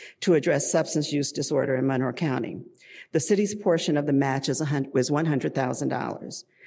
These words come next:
which will include a nal-, naloxone supply and education program,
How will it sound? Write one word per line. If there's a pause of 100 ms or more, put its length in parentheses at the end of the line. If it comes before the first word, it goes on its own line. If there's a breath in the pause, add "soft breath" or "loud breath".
(160 loud breath)
which
will
include
a
nal-,
naloxone
supply
and
education
program,